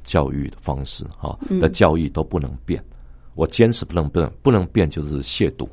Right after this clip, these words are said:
Speaker 2: 是。
Speaker 1: 所以变成说这个跟汉族之间的冲突就很大。
Speaker 2: 对，对。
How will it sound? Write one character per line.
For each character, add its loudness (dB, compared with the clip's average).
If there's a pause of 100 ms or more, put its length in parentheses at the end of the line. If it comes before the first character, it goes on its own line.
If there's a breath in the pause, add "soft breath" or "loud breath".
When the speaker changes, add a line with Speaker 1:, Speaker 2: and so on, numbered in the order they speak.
(140)
Speaker 2:
是。 -6
Speaker 1:
所 8
以 10
变 6
成 6
说 6
这 2
个 6
跟 0
汉 0
族 -2
之 -6
间 -4
的 -4
冲 -6
突 -10
就 -4
很 -10 (140)
大。 -6 (120)
Speaker 2:
对， -2 (100)
对。 -4